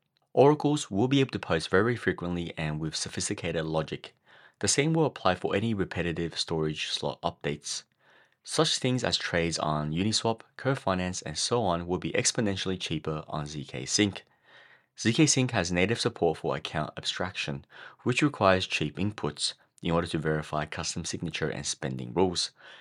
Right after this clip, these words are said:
It will be much more expensive to implement account abstraction in other architectures. Now the most exciting part, publishing state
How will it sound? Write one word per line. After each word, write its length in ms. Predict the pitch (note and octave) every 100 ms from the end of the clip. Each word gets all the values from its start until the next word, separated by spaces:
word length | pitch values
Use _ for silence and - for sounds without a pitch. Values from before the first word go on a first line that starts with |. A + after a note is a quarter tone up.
| -
It 40 |
will 60 | C3+
be 100 | C3+
much 240 | B2+ -
more 100 | E3
expensive 480 | D3+ - F#2+ - F#2+
to 120 | -
implement 400 | D#2 D#2+ D#2+ C#2 -
account 380 | - - - C#2
abstraction 560 | - - D#2 - E2 C#2+
in 120 | A1+
other 320 | - D#2+ D#2+ -
architectures. 720 | F#2 G#2 - D#2+ - C#2 - _ _ - - -
Now 260 | G#2+ A2 C3+
the 80 | B2+
most 240 | G#2 G2
exciting 360 | F#2 F2+ E2 D#2
part, 360 | D#2+ C#2+ -
publishing 540 | - C3+ D3+ D3+ C#3+ B2+
state 500 | - - G#2 A#2